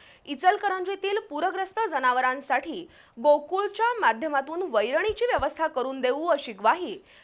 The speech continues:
पालकमंत्री हसन मुश्रीफ यांनी दिली. पूर परिस्थितीच्या पार्श्वभूमीवर पालकमंत्री हसन मुश्रीफ यांनी इचलकरंजीतील नाबा घोरपडे नाट्यगृहातील छावणीला भेट देऊन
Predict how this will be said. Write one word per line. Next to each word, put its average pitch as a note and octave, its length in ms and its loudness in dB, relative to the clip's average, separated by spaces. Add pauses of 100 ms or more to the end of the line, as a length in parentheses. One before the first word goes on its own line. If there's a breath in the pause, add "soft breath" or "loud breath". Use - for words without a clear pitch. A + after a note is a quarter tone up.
(140 soft breath)
पालकमंत्री F4+ 720 4 (120)
हसन D#4 260 -4
मुश्रीफ C4 400 -8
यांनी F#3 240 -4
दिली. G3 280 -8 (520 soft breath)
पूर C#4+ 160 -4
परिस्थितीच्या C4+ 720 -4
पार्श्वभूमीवर B3 840 -2
पालकमंत्री A3+ 640 -2
हसन A3+ 340 -8
मुश्रीफ G#3 500 -8 (320 loud breath)
यांनी D#4 380 0 (160)
इचलकरंजीतील F4+ 1080 0
नाबा C4+ 380 6
घोरपडे B3+ 520 -2
नाट्यगृहातील A#3 760 -6
छावणीला G#3+ 480 0
भेट B3 400 -4
देऊन G3 240 -4